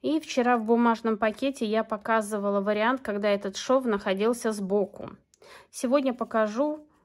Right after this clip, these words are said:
если он находится посередине. Вот таким образом. Я расположила шов. Это кому как удобно. Варианты я показываю разные. И подворачиваю низ.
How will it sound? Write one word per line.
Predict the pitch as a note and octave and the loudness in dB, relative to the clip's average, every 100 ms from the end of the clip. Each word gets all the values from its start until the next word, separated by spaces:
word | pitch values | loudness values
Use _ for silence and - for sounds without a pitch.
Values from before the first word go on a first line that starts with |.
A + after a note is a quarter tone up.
| _ | _
если | A3+ A#3+ A3+ | -4 -2 0
он | A3 | 0
находится | G3 G3 C4+ A#3+ A#3 G#3+ | 0 0 0 -2 -6 -8
посередине. | - A#3+ - G#3+ G3 G3 F3+ - - _ _ _ _ _ _ _ _ _ _ _ _ _ _ - | -4 -4 -2 -4 -2 -2 -2 -6 -14 _ _ _ _ _ _ _ _ _ _ _ _ _ _ -2
Вот | B3+ C4 | -2 -2
таким | G#3+ G#3 G3 | -8 -4 -2
образом. | F#3+ F#3+ F3+ F#3 - _ _ _ _ _ _ _ - - _ A3+ | -2 -6 -12 -14 -16 _ _ _ _ _ _ _ -20 -20 _ 0
Я | A3 | 0
расположила | G3+ - G#3 G3+ G3 G3 F#3 | 0 -4 -2 -2 -2 -4 -6
шов. | - A3 D#4+ - _ _ _ _ _ _ _ _ _ _ - - - | -2 2 0 -2 _ _ _ _ _ _ _ _ _ _ -20 -20 -8
Это | - C#4+ D4+ | 0 2 2
кому | C#4+ A3+ A#3 | 0 0 0
как | A#3 A#3 | 0 -2
удобно. | A3 G3 G3 F#3+ F#3 | -2 -2 -2 -4 -4
Варианты | G3 A3+ G#3+ G#3+ B3+ B3 | 0 2 2 0 -2 -2
я | G#3+ | -2
показываю | G#3 G3+ G#3 G#3+ G#3 G3+ G3 | -4 -4 0 -2 -2 -4 -2
разные. | F#3+ F3+ - F#3 D#3 - - - - | 0 -2 -4 -10 -10 -14 -20 -20 -10
И | B3+ D4 | -6 -2
подворачиваю | D4+ B3 A3+ A3 G#3+ A#3 - A3 A3 G#3+ | 0 2 2 4 2 -2 -6 -4 -2 0
низ. | G#3+ A3+ G#3+ - - | 0 0 0 -6 -18